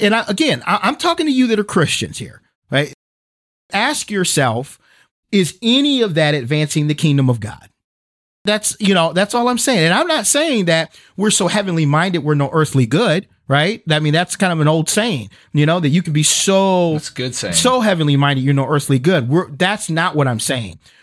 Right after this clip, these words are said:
Speaker 1: But we are to be strategic. We are to be, as, uh, you know, the Bible says, as wise as serpents, but as harmless as doves. And so we have to find ways to get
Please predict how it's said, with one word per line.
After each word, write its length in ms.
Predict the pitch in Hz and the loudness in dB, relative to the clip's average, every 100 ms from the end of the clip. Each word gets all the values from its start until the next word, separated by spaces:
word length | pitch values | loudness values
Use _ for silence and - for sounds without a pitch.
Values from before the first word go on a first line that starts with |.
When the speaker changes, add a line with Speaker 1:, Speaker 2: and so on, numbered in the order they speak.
| - | -8
Speaker 1:
But 380 | 156 185 147 110 _ _ | 0 2 2 -4 _ _
we 280 | 143 170 247 | 2 4 4
are 120 | 226 | 2
to 100 | 220 | 0
be 160 | 160 147 | 0 0
strategic. 1000 | - 143 123 - - 226 240 170 131 87 _ - | 0 -4 -6 -6 0 4 4 2 -2 -6 _ 0
We 200 | 180 208 | 2 4
are 160 | 185 | 2
to 100 | 175 | 0
be, 420 | 147 160 143 135 - - - | 0 2 2 0 -4 -10 -4
as, 220 | 147 - - | -4 -4 -2
uh, 120 | 147 | -2
you 160 | 143 | 0
know, 140 | 151 147 | 0 0
the 80 | 147 | 0
Bible 280 | 156 190 190 | -2 -2 -4
says, 400 | - 165 151 - | -2 0 0 -2
as 420 | 147 135 131 131 | -2 0 -2 -2
wise 520 | 131 151 185 220 214 | 0 0 0 -2 -2
as 100 | 202 | 0
serpents, 840 | - - 208 180 117 - - - _ _ _ _ _ | 0 2 0 0 -4 -6 -10 -10 _ _ _ _ _
but 140 | 151 160 | 0 2
as 140 | 143 | 0
harmless 600 | - 160 185 190 156 - | -4 0 2 2 0 0
as 120 | 127 | -2
doves. 540 | 123 143 117 - - - _ _ - | -2 -2 -2 -4 -6 -6 _ _ -2
And 160 | 185 | 0
so 380 | 170 190 156 147 - - | 2 2 4 2 0 0
we 140 | 180 | 2
have 120 | 190 | 2
to 60 | 165 | -2
find 720 | - - 185 208 233 247 240 | -10 -4 0 2 0 0 0
ways 680 | 202 190 151 120 95 104 - _ _ - | 2 2 2 0 -2 -6 -8 _ _ -4
to 480 | - 190 170 156 147 _ 131 120 | 0 4 6 4 2 _ -8 0
get 380 | 160 208 254 | 2 2 0